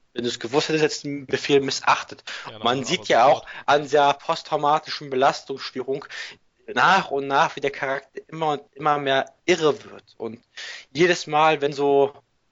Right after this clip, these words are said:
Speaker 1: dein Kamerad stirbt, man merkt ja, wie innerhalb des Charakters irgendwas in ihm drin stirbt. Und diese Endsequenz mit diesem durchge-,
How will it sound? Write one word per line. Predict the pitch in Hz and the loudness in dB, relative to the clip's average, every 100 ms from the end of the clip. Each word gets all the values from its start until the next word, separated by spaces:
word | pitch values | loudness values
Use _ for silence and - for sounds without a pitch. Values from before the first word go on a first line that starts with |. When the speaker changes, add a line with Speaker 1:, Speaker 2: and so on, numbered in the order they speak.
| - | -14
Speaker 1:
dein | 123 | -10
Kamerad | - 139 131 117 120 175 - | -4 0 0 4 4 4 0
stirbt, | - 139 | -8 -6
man | 131 | -4
merkt | 120 135 - | 0 0 0
ja, | 131 | -4
wie | 127 151 | -4 -8
innerhalb | 147 143 | -4 -6
des | - - | -8 -16
Charakters | _ 131 - - | _ -10 -8 -10
irgendwas | 151 160 139 - | -10 -4 -4 -6
in | - 139 | -12 -10
ihm | |
drin | 123 135 135 | -4 -4 -4
stirbt. | - 151 143 - 147 | -6 -2 -2 -4 -14
Und | 104 113 - - - - | -14 -14 -18 -18 -16 -8
diese | 117 120 | 0 2
Endsequenz | 143 233 240 165 - 113 107 - - - _ _ _ _ _ _ _ _ _ _ _ _ _ | 2 0 0 -4 -4 -6 -6 -10 -18 -20 _ _ _ _ _ _ _ _ _ _ _ _ _
mit | 131 | -20
diesem | 123 127 131 | -10 -6 -2
durchge-, | 208 185 - - | 2 2 2 -2